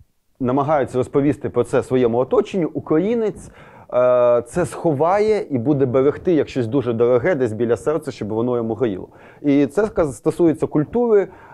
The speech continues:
е, естетики і всього іншого. Я з ним згоден. І мені здається, що це якраз подовження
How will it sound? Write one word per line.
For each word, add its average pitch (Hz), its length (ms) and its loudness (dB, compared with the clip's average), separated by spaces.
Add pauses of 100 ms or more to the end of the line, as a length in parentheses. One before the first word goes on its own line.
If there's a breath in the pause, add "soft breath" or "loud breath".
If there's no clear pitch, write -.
(200 loud breath)
е, 120 260 2
естетики 175 480 -2
і 131 80 -4
всього 139 300 0
іншого. 113 560 -8
Я 196 200 0
з 196 60 -4
ним 220 140 0
згоден. 135 460 0
І 131 280 2
мені 151 200 0
здається, 165 380 0
що 127 140 -10
це 156 120 0
якраз 139 240 0
подовження 139 760 -2